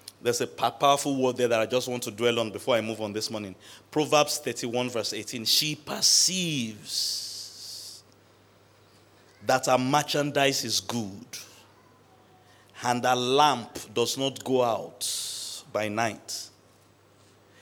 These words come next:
She perceives. Perception. Hallelujah.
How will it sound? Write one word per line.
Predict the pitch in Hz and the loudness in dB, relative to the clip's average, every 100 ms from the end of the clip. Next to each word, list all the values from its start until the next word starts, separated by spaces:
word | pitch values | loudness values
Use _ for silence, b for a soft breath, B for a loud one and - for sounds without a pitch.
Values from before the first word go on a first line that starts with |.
| b | b
She | - 143 | 0 0
perceives. | - 143 - - 170 170 139 101 - - - - - - - - - - B B _ | 4 6 6 6 4 2 0 -2 -8 -8 -4 -2 -2 -4 -4 -4 -6 -8 B B _
Perception. | - - - - - 165 - - 139 110 104 - - - _ _ _ _ _ _ - | 2 6 8 6 4 2 4 4 4 -2 -6 -14 -20 -20 _ _ _ _ _ _ -10
Hallelujah. | - 131 139 127 135 120 - | -2 4 6 6 6 4 2